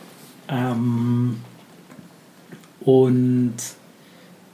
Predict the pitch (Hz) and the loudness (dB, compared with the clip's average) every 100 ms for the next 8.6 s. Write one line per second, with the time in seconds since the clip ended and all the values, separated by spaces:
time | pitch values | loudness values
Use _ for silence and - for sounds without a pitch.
0 | - - - - 123 123 127 113 - 139 | -20 -20 -20 -14 -6 -2 -2 -2 0 0
1 | 139 - 170 160 151 139 180 180 - 147 | 0 2 4 4 4 2 0 0 2 4
2 | 135 156 185 151 139 135 139 180 180 202 | 4 4 2 2 2 4 4 4 4 2
3 | 175 156 - 151 127 127 - 123 117 135 | 2 -2 0 -2 0 -2 -2 -4 -2 -2
4 | 208 165 240 - - 143 143 127 143 135 | 4 6 4 2 0 2 2 0 0 2
5 | 170 180 160 - 147 127 120 - 123 156 | 2 2 0 0 0 0 -2 -2 -4 -2
6 | 214 - 131 127 123 123 143 147 135 - | -4 0 0 0 -2 -2 -2 -4 -4 -8
7 | - 131 135 - 139 135 - 196 208 175 | -4 -4 -4 -4 -2 -2 0 0 2 0
8 | 160 - 147 135 139 - | 0 -2 -4 -2 -4 -6